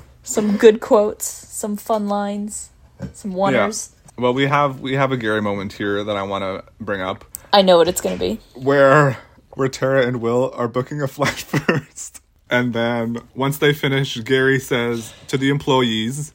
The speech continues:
Speaker 2: at the Hong Kong airport that, "We needed the same flight that these two deceitful and untrustworthy people booked." And the employees are just standing there. It's like,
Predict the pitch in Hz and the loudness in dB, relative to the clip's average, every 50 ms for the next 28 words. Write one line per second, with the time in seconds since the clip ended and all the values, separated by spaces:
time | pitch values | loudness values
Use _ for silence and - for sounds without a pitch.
0 | _ _ - 113 107 113 110 117 120 - 135 123 120 113 107 110 110 - 120 110 | _ _ -8 -6 -2 0 0 0 0 0 -2 -2 -2 -2 -4 -4 -4 -4 -4 -4
1 | 101 107 107 101 - - 123 143 165 170 156 147 131 123 127 120 - 139 135 135 | -2 -2 -4 -4 -4 -4 -6 -6 -4 -4 -4 -6 -6 -6 -8 -6 -4 -4 -4 -4
2 | 131 - - 135 123 123 120 110 107 - - 120 120 120 - - - 127 117 107 | -4 -4 -4 -4 -2 -2 -4 -6 -6 -4 -4 -6 -6 -6 -8 -8 -6 -6 -6 -6
3 | 110 - - 131 135 135 - - 131 127 117 113 110 - 110 113 120 117 - - | -6 -6 -6 -6 -6 -6 -6 -6 -4 -4 -4 -4 -6 -6 -6 -6 -8 -8 -6 -6
4 | 117 110 - - 120 113 110 110 113 104 - - 117 - 113 107 98 101 101 104 | -8 -8 -6 -6 -6 -6 -6 -6 -8 -10 -10 -10 -10 -8 -6 -6 -6 -4 -6 -8
5 | 104 - - - - _ - - - - _ _ _ _ _ _ _ _ _ _ | -8 -12 -20 -20 -20 _ -20 -20 -20 -20 _ _ _ _ _ _ _ _ _ _
6 | - 120 123 131 127 123 - 143 139 139 139 131 139 127 120 120 113 - - - | -2 -2 0 0 -2 -2 0 2 2 2 2 2 0 0 0 -2 -6 -8 -6 -4
7 | 98 95 101 113 117 127 127 131 135 - - 117 - 131 120 113 - | -4 -2 -2 -2 -4 -4 -4 -4 -4 -6 -8 -8 -6 -6 -6 -6 -8